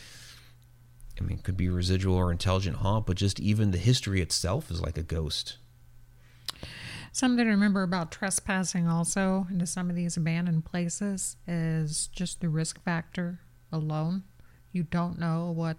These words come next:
Speaker 2: the condition of the internal structure is from the outside. Um, you could go from one, especially in the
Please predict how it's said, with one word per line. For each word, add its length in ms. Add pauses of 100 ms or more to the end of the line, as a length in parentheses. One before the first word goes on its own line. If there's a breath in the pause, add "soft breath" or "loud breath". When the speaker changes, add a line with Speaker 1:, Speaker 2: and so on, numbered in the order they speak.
(140)
Speaker 2:
the 320
condition 720
of 220
the 140
internal 600
structure 720
is 360
from 240
the 140
outside. 720 (840 loud breath)
Um, 440
you 140
could 220
go 120
from 200
one, 100
especially 560
in 80
the 140